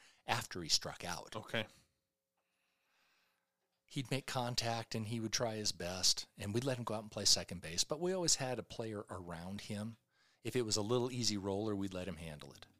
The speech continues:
Speaker 1: If it was a shot, we'd jump in front of him.
Speaker 2: Okay.
Speaker 1: Um, but he was having the time of his life. And then Comstock started getting on him for fist bumping the umpire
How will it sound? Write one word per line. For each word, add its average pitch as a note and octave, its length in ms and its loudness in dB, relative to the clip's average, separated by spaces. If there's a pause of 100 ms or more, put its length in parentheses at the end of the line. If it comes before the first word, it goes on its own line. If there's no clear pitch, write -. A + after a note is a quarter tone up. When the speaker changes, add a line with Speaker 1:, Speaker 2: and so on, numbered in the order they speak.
(300)
Speaker 1:
If F#2+ 180 -4
it G2+ 80 0
was F#2+ 140 2
a F2 60 0
shot, G2+ 400 4 (120)
we'd F2+ 180 -16
jump E2 260 -2
in F2 80 -8
front D2 240 -10
of - 80 -14
him. - 140 -18 (200)
Speaker 2:
Okay. A2+ 240 -6 (440)
Speaker 1:
Um, F2 420 -8 (760)
but G#2+ 180 2
he C3+ 140 0
was D3+ 220 6
having G2 400 -4
the - 80 -10
time G2+ 520 -6
of F#2 180 -8
his F2 340 -2
life. C2 500 -12 (920)
And F#2 200 -2
then G2+ 380 0 (180)
Comstock G2+ 600 2
started F2 340 0
getting G2+ 220 -4
on F#2+ 220 2
him F2 80 -2
for - 140 -8
fist - 340 2
bumping F2 380 -4
the D#2+ 120 -6
umpire C2+ 560 -6